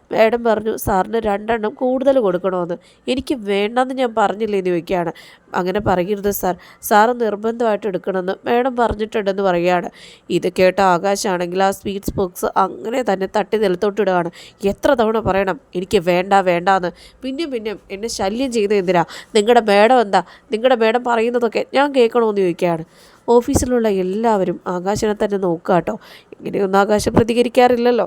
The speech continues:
അങ്ങനെ ഈ ഒച്ചപ്പാടൊക്കെ കേട്ടുകൊണ്ട് ശ്രേയ ക്യാബിനിൽ നിന്ന് പുറത്തേക്ക് വരികയാണ്. "അല്ല, ഇവിടെ എന്താ ഒച്ചപ്പാട്? സ്വീറ്റ്സൊക്കെ തട്ടി ആകാശം നിലത്തിട്ടിട്ടുണ്ടല്ലോ." "സാരില്ല, ഇന്നാണെങ്കിൽ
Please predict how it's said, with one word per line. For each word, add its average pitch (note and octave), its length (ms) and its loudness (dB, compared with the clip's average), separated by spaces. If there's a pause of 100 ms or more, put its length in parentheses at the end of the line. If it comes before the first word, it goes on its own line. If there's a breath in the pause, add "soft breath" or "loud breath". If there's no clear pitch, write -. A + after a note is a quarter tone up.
(1040)
അങ്ങനെ G#3+ 400 2
ഈ A#3+ 120 -6
ഒച്ചപ്പാടൊക്കെ G3 600 0
കേട്ടുകൊണ്ട് F3+ 480 0 (400 loud breath)
ശ്രേയ D4+ 440 4
ക്യാബിനിൽ G3 600 0
നിന്ന് F#3 220 -4
പുറത്തേക്ക് G3+ 480 -2
വരികയാണ്. F3 420 0 (340 loud breath)
"അല്ല, A3+ 160 2 (300)
ഇവിടെ F3+ 260 -2
എന്താ G#3 240 0
ഒച്ചപ്പാട്? A3 520 0 (200)
സ്വീറ്റ്സൊക്കെ G3 640 -4
തട്ടി G#3+ 300 2
ആകാശം A3+ 420 0
നിലത്തിട്ടിട്ടുണ്ടല്ലോ." A3 800 0 (720 soft breath)
"സാരില്ല, B3 420 2 (400 loud breath)
ഇന്നാണെങ്കിൽ C4 600 0